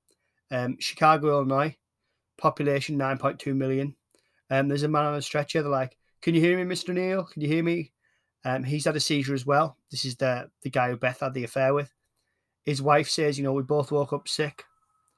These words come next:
We see Ben, uh, we see Beth Emhoff's autopsy. Um, they cut a skull to access a brain. A blood,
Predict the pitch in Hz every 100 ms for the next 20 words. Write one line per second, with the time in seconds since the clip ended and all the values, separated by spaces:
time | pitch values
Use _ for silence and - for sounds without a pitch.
0 | _ _ _ _ 160 - 180 170 160 151
1 | - _ 151 131 - - 147 - 143 180
2 | 170 135 147 139 - 147 143 139 131 -
3 | - 139 139 160 - 165 - _ _ _
4 | _ _ _ _ - 139 139 139 - _
5 | _ _ - 139 - 160 139 - 143 143
6 | - 131 131 139 131 127 131 139 139 -
7 | _ _ _ - 131 143 147